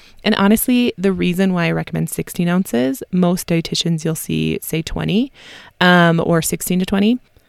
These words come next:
is because we tend to overestimate, or rather underestimate, <laughs> how much our little ones or we are eating or drinking. So we might think we see sixteen ounces, but really it's been closer to twenty. So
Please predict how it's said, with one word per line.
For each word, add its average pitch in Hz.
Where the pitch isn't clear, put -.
is 220
because 214
we 240
tend 190
to 180
overestimate, -
or 185
rather 185
underestimate, 190
<laughs> -
how 240
much 196
our 185
little 180
ones 175
or 160
we 196
are 170
eating 156
or 156
drinking. 175
So 190
we 196
might 180
think 269
we 240
see 220
sixteen 208
ounces, 190
but -
really 320
it's 247
been 208
closer 185
to 170
twenty. -
So 180